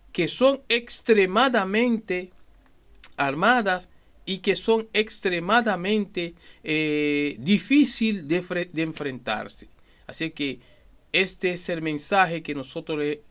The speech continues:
podemos llegar al pueblo dominicano. Muchas gracias por seguirnos. Mantente conectado.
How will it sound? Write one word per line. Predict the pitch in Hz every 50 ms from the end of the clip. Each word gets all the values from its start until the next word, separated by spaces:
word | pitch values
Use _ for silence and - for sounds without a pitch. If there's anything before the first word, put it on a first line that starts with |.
| _ - _ -
podemos | - 123 123 151 180 196 190 170
llegar | 151 147 139 139 139 143 143 143 139 - -
al | 135 135 123
pueblo | 127 - 139 143 139 135 131
dominicano. | 123 123 117 120 117 110 101 - - 95 92 90 80 - - _ _ _ - - _ _ _
Muchas | 123 131 151 185 185 - - 170 139 131
gracias | 135 160 175 185 180 175 - - 165 165 - -
por | - 175 180 170
seguirnos. | - - 170 165 175 202 202 180 170 143 113 - - - _ _
Mantente | - 123 127 131 135 135 - 180 196 196 196 - 185 180
conectado. | - 180 185 180 165 - - - 170 165 156 143 - 110 107